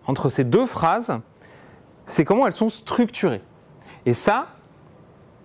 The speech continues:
ce secret, en fait, il vient d'une étude qui a été conduite aux États-Unis, où des chercheurs, en fait, ont écrit des offres d'emploi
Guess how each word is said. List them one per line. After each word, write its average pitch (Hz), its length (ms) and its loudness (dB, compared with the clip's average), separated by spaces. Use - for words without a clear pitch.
ce 247 220 0
secret, 175 480 -2
en 131 140 0
fait, - 440 -2
il 131 80 2
vient 226 180 4
d'une 233 160 4
étude 135 300 -2
qui - 100 0
a - 20 4
été 127 200 0
conduite 143 400 -2
aux 147 60 0
États-Unis, 113 520 0
où 247 120 4
des 226 140 4
chercheurs, 196 480 2
en 165 120 2
fait, 185 320 0
ont 170 140 4
écrit 226 480 2
des 151 140 4
offres 165 240 2
d'emploi 160 480 0